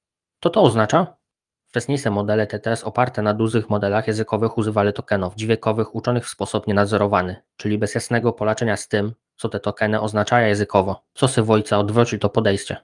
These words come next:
Twórcy modelu wzięli wielojęzyczny model rozpoznawania mowy i wstawili do jego encodera kwantyzację wektorową, dzięki czemu tokeny dźwiękowe zyskały wyraźne informacje semantyczne. Mówiąc prościej, każdy token dźwiękowy wie, co znaczy. Architektura Cosywoice składa się z dwóch głównych komponentów.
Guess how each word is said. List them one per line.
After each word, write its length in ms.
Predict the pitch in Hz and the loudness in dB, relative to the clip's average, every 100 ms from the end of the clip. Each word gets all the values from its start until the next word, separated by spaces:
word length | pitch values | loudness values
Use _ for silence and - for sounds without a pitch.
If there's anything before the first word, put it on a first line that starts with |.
| _ | _
Twórcy 380 | - 120 - 104 | -10 -8 -8 -6
modelu 280 | 101 98 | -4 -4
wzięli 320 | 101 101 101 101 | -4 -6 -6 0
wielojęzyczny 640 | 104 104 104 110 - 110 | 2 2 0 -2 -4 -2
model 320 | 110 107 101 | -2 -2 -6
rozpoznawania 640 | 101 - 110 107 98 95 90 | -8 -6 -4 -2 -2 -4 -4
mowy 260 | 101 104 | -4 -4
i 80 | 98 | -6
wstawili 460 | - 104 107 107 104 | -6 -4 -2 -2 0
do 80 | |
jego 220 | 104 95 107 | 0 2 -2
encodera 440 | 104 104 101 107 | -4 -4 -2 -2
kwantyzację 640 | - 110 101 110 104 - 107 | -2 -4 -2 -4 -4 -4 -6
wektorową, 480 | 101 - 90 92 98 - _ | -6 -2 -2 -2 -6 -12 _
dzięki 240 | 117 104 101 | -12 -10 -4
czemu 220 | 113 110 | -2 -2
tokeny 400 | 104 98 117 104 | -4 -4 -4 -4
dźwiękowe 380 | 104 104 107 104 | -4 -6 -4 -6
zyskały 380 | 101 - 107 104 | -8 -6 -4 -2
wyraźne 420 | 104 117 110 104 | 2 2 2 -2
informacje 460 | 104 101 101 - | -4 -4 -4 -6
semantyczne. 600 | 104 110 107 104 - 98 90 _ | -2 0 2 0 -4 -6 -14 _
Mówiąc 280 | 127 123 110 | -4 -2 -2
prościej, 540 | - 139 - 110 104 - | 0 0 0 -4 -8 -4
każdy 300 | 131 110 120 | -2 -2 -2
token 300 | 113 - 113 | -4 -2 -4
dźwiękowy 420 | 107 107 117 123 | -4 -2 -2 0
wie, 380 | 117 131 101 - _ | 2 0 0 -6 _
co 120 | 117 | -2
znaczy. 320 | 117 98 - - _ | 0 -2 -4 -18 _
Architektura 640 | - 120 123 117 - 151 131 | -2 0 0 -6 -2 0 2
Cosywoice 600 | - - 113 107 110 110 | 0 -2 0 0 0 -4
składa 340 | - 113 107 | -2 0 0
się 140 | 101 110 | -2 -4
z 60 | |
dwóch 300 | 107 123 107 | 0 0 0
głównych 340 | 107 107 120 - | 0 2 2 -2
komponentów. 720 | 110 120 110 95 - - - | -2 0 0 -2 -4 -8 -12